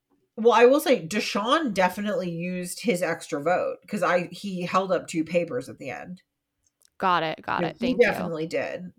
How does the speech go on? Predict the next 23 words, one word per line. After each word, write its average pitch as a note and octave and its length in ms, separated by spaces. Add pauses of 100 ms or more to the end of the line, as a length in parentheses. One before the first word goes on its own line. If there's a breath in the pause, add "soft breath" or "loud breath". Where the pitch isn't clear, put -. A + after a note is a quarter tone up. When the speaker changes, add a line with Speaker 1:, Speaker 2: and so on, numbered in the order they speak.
Speaker 1:
But, E3 400 (800)
so, F3+ 480 (580)
yeah, G#3 320
we E3+ 480 (440)
go F#3+ 180
to A#3 80
the A#3+ 80
votes, F3+ 500
and E3+ 160
so E3+ 200
it's, E3+ 240
like, D3+ 360 (140)
Deshaun, E3 640 (120)
Evie, D#3 460 (200)
Sydney, D3 580
Deshaun, E3+ 560
Evie, D#3+ 240
Sydney, D#3+ 600
Deshaun, D#3+ 560
Evie, D#3+ 240
Sydney. D#3+ 640 (840)
And E3 140
then E3+ 340